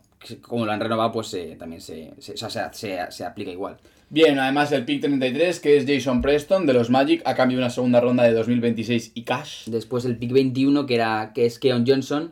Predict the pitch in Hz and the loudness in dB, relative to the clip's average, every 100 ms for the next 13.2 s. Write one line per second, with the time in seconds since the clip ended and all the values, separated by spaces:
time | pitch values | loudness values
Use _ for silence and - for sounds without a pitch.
0 | - 160 117 104 113 - 156 156 170 131 | -6 -6 -4 -2 0 0 -2 -4 -2 0
1 | 135 143 - 147 139 151 151 160 170 147 | 2 2 2 0 0 0 4 4 2 0
2 | 139 127 131 127 127 127 120 123 117 117 | -2 0 0 2 2 2 2 2 0 0
3 | 123 151 151 170 196 127 127 127 139 143 | 4 4 4 2 0 -2 0 0 0 2
4 | 139 127 101 110 120 - 117 120 110 107 | 2 4 0 -4 -6 -12 -8 -6 -6 -8
5 | 104 104 151 202 _ 131 120 131 143 151 | -6 -4 -4 -6 _ 0 0 2 2 2
6 | 147 139 131 156 147 143 139 139 147 139 | 2 0 -2 -4 0 2 4 4 4 2
7 | 127 123 120 117 120 117 139 143 151 151 | 0 4 6 6 4 4 4 4 0 -2
8 | 156 123 131 139 135 123 131 131 127 131 | -4 -4 0 0 0 -2 -2 0 0 0
9 | 120 117 120 123 120 135 160 185 - 117 | 0 0 0 0 0 2 2 0 -4 -4
10 | 120 139 139 117 123 113 113 107 101 117 | 2 2 2 -2 -2 0 -2 -2 2 2
11 | 113 147 147 131 110 101 95 101 98 90 | 4 4 2 0 -2 -2 -2 -4 -4 -4
12 | 104 95 - 98 - 95 98 113 - 123 | -6 -6 -10 -14 -10 -8 -2 -2 0 0
13 | 117 | 2